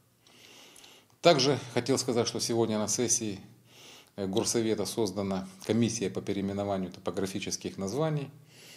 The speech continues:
в первую очередь связанных с Россией и Белоруссией. Кто-то скажет,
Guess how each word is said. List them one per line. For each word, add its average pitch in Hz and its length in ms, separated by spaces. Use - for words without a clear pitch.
в - 120
первую 113 340
очередь 117 340
связанных 101 520
с - 60
Россией 98 360
и 92 40
Белоруссией. 85 600
Кто-то 127 260
скажет, 117 520